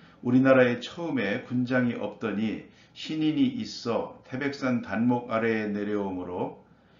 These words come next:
국인들이 받들어 세워 임금으로 삼으니 호를 단군이라 하고 국호를 조선이라 하였다.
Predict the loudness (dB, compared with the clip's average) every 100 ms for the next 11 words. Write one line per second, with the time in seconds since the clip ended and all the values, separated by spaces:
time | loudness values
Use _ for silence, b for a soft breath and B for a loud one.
0 | b b -6 -2 2 4 4 2 -2 -6
1 | -6 -4 -2 -4 -4 -6 -2 -4 0 2
2 | 2 4 2 2 -2 -4 -6 -2 -2 -2
3 | -4 B B B B -6 0 2 2 -2
4 | -2 2 4 4 2 2 0 -2 -6 -6
5 | -6 -6 -10 -8 -4 -2 -2 -6 -14 b
6 | b b -18 -6 -4 0 2 2 2 0
7 | -4 -6 -10 -10